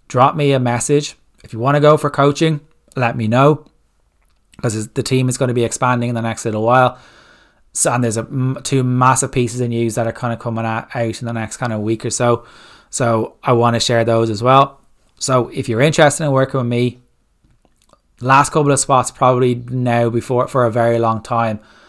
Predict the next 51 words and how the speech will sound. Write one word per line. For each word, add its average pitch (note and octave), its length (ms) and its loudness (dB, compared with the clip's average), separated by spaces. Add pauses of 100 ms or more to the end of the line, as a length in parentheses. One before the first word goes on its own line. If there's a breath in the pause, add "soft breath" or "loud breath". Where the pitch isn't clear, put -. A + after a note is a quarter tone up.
(160 soft breath)
with A#2 240 -4
myself A#2 440 -2
individually A2 760 -4
are A2+ 140 -2
available. A#2 520 0
If A2+ 140 -8
you G#2 140 -4
are A2+ 100 0
in C#3 100 2
that C#3+ 160 2
position, A#2+ 360 -4
you G#2+ 100 -4
wanna A#2+ 220 0
work A2+ 220 0
with A#2 120 -4
this, A#2 300 -2 (460 soft breath)
pop B2+ 240 2
me C#3 80 0
a - 20 -2
D B2 240 0
M, A2+ 280 -2 (520 soft breath)
click C#3 240 -4
on D3 60 0
the C3+ 80 0
link B2+ 220 0
in B2 60 -2
the A#2 80 -4
show A2 220 -2
notes, G#2+ 280 -2
and A#2 100 -4
we A2+ 80 -2
can G#2+ 120 -4
book A2+ 300 -2
in A2+ 160 -2
a G2+ 60 -6
free G#2+ 240 -6
call G2 320 -6
for - 140 -10
yourself. F#2+ 420 -8
So - 100 -12
hopefully C#3 320 0
you've D3 80 0
enjoyed C3+ 240 2
this B2 140 -4
episode. A#2+ 420 -2
As C#3 240 2
always, C3+ 520 2 (380 loud breath)
if B2 120 -10
you've B2+ 140 -2
enjoyed C3+ 400 4
this, C3+ 340 0